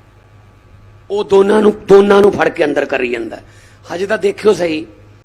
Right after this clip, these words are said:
ਸੁੱਖ ਬਿਲਾਸ ਦੇ ਕਾਗਜ਼ ਨਿਕਲ ਗਏ, ਜਿਹੜਾ ਪਹਾੜਾਂ 'ਚ ਖਜ਼ਾਨਾ ਦੱਬਿਆ ਇਹਨਾਂ ਨੇ। ਵੀਰੋ, ਤੁਸੀਂ ਦੇਖਦੇ ਜਾਓ,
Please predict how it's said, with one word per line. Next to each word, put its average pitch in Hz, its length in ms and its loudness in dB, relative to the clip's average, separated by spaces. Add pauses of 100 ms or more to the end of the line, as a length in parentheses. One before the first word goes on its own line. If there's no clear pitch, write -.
(360)
ਸੁੱਖ 180 360 -8
ਬਿਲਾਸ 185 340 -2
ਦੇ 180 120 -8
ਕਾਗਜ਼ 180 360 -4
ਨਿਕਲ 170 340 -6
ਗਏ, 180 160 -6 (1400)
ਜਿਹੜਾ 165 160 -6
ਪਹਾੜਾਂ 175 420 -6
'ਚ 151 80 -14
ਖਜ਼ਾਨਾ 147 380 -6
ਦੱਬਿਆ 147 260 -6
ਇਹਨਾਂ 156 160 -4
ਨੇ। 147 120 -6 (1200)
ਵੀਰੋ, 190 440 0 (2500)
ਤੁਸੀਂ 185 140 -8
ਦੇਖਦੇ 170 360 -6
ਜਾਓ, 160 380 -6